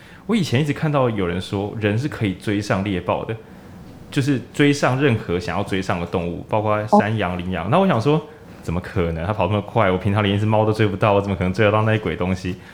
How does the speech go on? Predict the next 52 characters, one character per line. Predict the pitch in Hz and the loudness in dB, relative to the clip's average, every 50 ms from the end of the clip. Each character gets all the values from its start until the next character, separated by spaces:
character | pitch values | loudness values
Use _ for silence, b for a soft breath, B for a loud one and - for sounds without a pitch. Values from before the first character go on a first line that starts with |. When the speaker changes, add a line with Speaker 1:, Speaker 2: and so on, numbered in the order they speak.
| B B B B B | B B B B B
Speaker 1:
那 | - | -2
结 | 185 185 135 127 | 0 2 2 2
果 | 117 107 | 2 2
是 | 98 113 | 0 0
这 | 110 - 117 | 0 0 0
样， | 101 95 95 | 0 0 0
就 | 123 135 | -2 -2
是 | 135 147 143 139 B B B B B - - - - 127 | 0 0 -2 -2 B B B B B -20 -20 -14 -8 -4
人 | 107 110 104 110 | 0 2 2 2
的 | 120 131 | 2 0
散 | 127 - 170 139 123 127 | 0 0 0 0 2 2
热 | 123 127 104 | 2 2 0
太 | - - - 147 120 | 0 -2 -2 -2 -2
过 | 92 107 113 101 | 0 0 0 0
优 | 92 90 98 92 92 | 0 0 -2 -2 -2
异， | 101 101 90 - - | -4 -6 -6 -6 -4
导 | - 113 90 117 | -2 -2 0 0
致 | 113 151 143 | 0 -2 -2
大 | - 156 135 131 | -2 0 -2 0
多 | 117 123 117 | 0 0 0
数 | 117 - 131 104 | 0 0 -2 -2
的 | 95 | -2
生 | - - - 95 107 | -2 -2 -2 0 0
物 | 107 104 | 0 -2
如 | 95 107 110 | -2 -2 0
果 | 110 101 | 0 0
要 | 107 | 0
根 | 107 - 117 | 2 0 0
本， | 101 95 92 - - - - | -2 -2 -4 -8 -14 -16 -12
它 | - - - - | -10 -10 -8 -4
就 | - 196 | 0 2
算 | 180 170 | 2 2
跑 | - 104 107 | 2 2 2
很 | 113 202 - | 2 2 0
快， | - - 127 95 85 - B B B B B | -2 -2 -2 -2 -2 -4 B B B B B
我 | 107 | -2
们 | 104 104 | 0 0
只 | 98 117 | 2 2
要 | 117 123 | 2 2
多 | 120 127 120 | 2 2 0
撑 | 120 - - 107 107 - | 0 0 0 -2 -2 -4
一 | - - | -8 -8
阵 | - - 127 92 87 | -4 -2 -2 0 -2
子， | 85 - - 82 117 - - | -2 -6 -10 -14 -14 -10 -6
那 | 127 | -4
些 | 120 117 113 | -2 -2 0
动 | - 135 120 117 | 2 2 2 4
物 | 113 107 | 2 2
就 | 110 104 | 2 0
会 | 117 110 | 0 0
因 | 104 107 110 | 0 0 0
为 | 110 104 101 | 0 0 -2